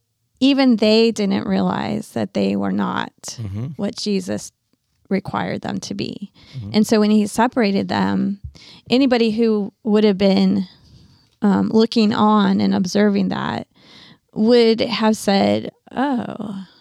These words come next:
Speaker 1: I didn't know that that person,
Speaker 2: Right.
Speaker 1: you know, didn't belong
Speaker 2: With
Speaker 1: in the
Speaker 2: sheep.
Speaker 1: fold," <laughs> right? Um, and so it's, as we're talking about it, it's sort of reminding me of that, um,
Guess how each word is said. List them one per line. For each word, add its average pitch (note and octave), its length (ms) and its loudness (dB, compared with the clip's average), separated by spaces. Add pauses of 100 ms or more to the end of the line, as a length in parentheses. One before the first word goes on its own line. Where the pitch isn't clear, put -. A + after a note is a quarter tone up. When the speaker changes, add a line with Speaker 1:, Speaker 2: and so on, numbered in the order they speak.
(100)
Speaker 1:
I A3 200 -2
didn't C4 260 0
know G#3 160 2
that G#3 180 -2
that - 240 -4
person, G3 840 -4
Speaker 2:
Right. G2+ 320 -4 (220)
Speaker 1:
you G#3+ 140 0
know, G3 300 2 (100)
didn't G#3 420 2 (460)
belong G3 760 0 (880)
Speaker 2:
With C#3+ 160 0
Speaker 1:
in G#3+ 100 6
the A3 100 4
Speaker 2:
sheep. A3 100 -4
Speaker 1:
fold," G3 440 4
<laughs> - 40 -4
right? C#4+ 480 2 (420)
Um, A#3 260 2 (360)
and A#3+ 120 4
so C#4+ 180 2
it's, A3+ 240 0
as A#3 400 0
we're A3 100 -2
talking A3+ 360 -4
about G3 180 -4
it, G3+ 100 -4
it's G#3 100 -10
sort G#3 200 -6
of G3 80 -8
reminding F#3+ 420 -2
me F#2+ 140 -8
of F#3 140 -10
that, - 260 -8 (120)
um, G3+ 400 -10